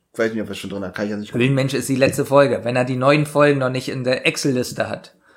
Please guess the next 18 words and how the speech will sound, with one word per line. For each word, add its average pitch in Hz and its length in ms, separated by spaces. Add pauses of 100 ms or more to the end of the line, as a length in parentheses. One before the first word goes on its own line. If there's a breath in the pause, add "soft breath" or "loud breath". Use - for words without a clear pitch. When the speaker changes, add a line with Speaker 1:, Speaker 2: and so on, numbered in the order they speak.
(280 soft breath)
Speaker 1:
Ach 117 60
so, 123 240
nee, 117 140
dann 117 160
nicht, 107 260
dann - 80
ist - 640
nicht. 196 500
<laughs> - 0
Dann 135 280
muss 131 180
er 123 160 (220 loud breath)
Speaker 2:
Ähm, 127 120
Speaker 1:
da 120 100
noch 123 140
nachbessern. 98 640
Speaker 2:
ja, 104 380 (140)
ähm, 113 600